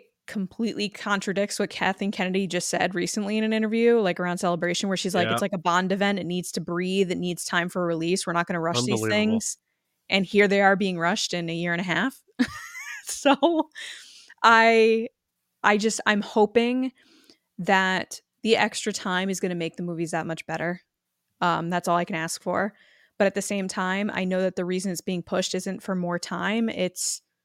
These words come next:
Speaker 1: because they don't wanna pay people. So <laughs> I'm, like, torn between being like, "Okay, I understand," to, "No, that's ridiculous." Um, as
Speaker 2: This
Speaker 1: for
Speaker 2: is
Speaker 1: them
Speaker 2: Okay.
Speaker 1: starting filming next year, I mean,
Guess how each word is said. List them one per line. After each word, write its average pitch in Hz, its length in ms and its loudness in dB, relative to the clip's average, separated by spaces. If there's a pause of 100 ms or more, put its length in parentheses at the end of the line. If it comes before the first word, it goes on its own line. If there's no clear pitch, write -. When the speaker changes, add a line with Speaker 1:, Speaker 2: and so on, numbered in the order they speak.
(220)
Speaker 1:
because 202 260 -2
they 180 120 2
don't 175 120 -2
wanna 175 140 -6
pay 190 160 -8
people. - 420 -14 (100)
So 190 580 2 (560)
<laughs> 220 120 -2
I'm, 233 240 2
like, 214 240 -2
torn 226 560 2 (460)
between 240 340 2
being 226 200 -2
like, 214 340 0
"Okay, 311 360 4
I 277 140 6
understand," 226 600 2
to, 208 340 0
"No, 247 220 0
that's 233 220 2
ridiculous." - 520 -6 (640)
Um, 208 380 8
as 226 260 6
Speaker 2:
This - 80 -10
Speaker 1:
for 220 300 4
Speaker 2:
is 202 60 0
Speaker 1:
them 220 160 4
Speaker 2:
Okay. 208 40 -2
Speaker 1:
starting 208 540 2
filming 320 480 2
next 190 320 -2
year, 190 340 0 (960)
I 196 160 2
mean, 202 420 0